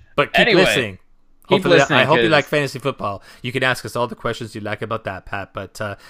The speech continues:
Speaker 1: take that stuff to another podcast 'cause we are not that kind of podcast here. My goodness.
Speaker 2: All right.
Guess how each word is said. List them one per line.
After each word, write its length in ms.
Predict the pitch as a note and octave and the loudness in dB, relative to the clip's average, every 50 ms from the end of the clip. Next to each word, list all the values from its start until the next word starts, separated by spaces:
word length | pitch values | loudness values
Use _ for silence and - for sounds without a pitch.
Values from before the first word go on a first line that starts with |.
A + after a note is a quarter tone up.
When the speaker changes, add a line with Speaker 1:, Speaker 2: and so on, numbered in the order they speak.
| - _ - | -20 _ -10
Speaker 1:
take 180 | - - A2+ - | -8 -8 -6 -6
that 160 | A2+ G#2 F#2+ | -6 -8 -8
stuff 260 | - - A2 F#2+ _ - | -8 -12 -12 -12 _ -14
to 340 | - G#2+ G2 G2 F#2+ F#2 | -14 -12 -12 -12 -12 -12
another 280 | F#2 F#2+ F#2+ F#2+ F#2 F2+ | -14 -14 -16 -16 -16 -16
podcast 520 | _ - G2+ F#2 F2+ - G2 F2+ - - | _ -14 -14 -14 -14 -16 -18 -18 -18 -18
'cause 120 | - - - | -20 -16 -14
we 80 | G2+ G2 | -14 -14
are 60 | G2 | -12
not 220 | G2+ F#2+ F#2 - | -12 -14 -14 -14
that 140 | - F#2 - | -16 -20 -20
kind 200 | - - G2 F2 | -18 -18 -18 -18
of 120 | E2+ - - | -18 -20 -18
podcast 560 | - - - - - - _ - _ _ _ | -18 -18 -18 -20 -20 -20 _ -20 _ _ _
here. 160 | _ _ _ _ _ _ _ _ _ _ _ _ _ - | _ _ _ _ _ _ _ _ _ _ _ _ _ -16
My 100 | A#2 G2+ | -14 -14
goodness. 400 | F#2 - - G2 G2+ G2+ G2+ F#2+ F#2 | -14 -14 -10 -6 -4 -4 -4 -4 -6
Speaker 2:
All 80 | F#2 F2+ | -8 -6
right. 320 | F#2+ A2 A2 G2+ F#2+ - | -2 0 0 0 -2 -6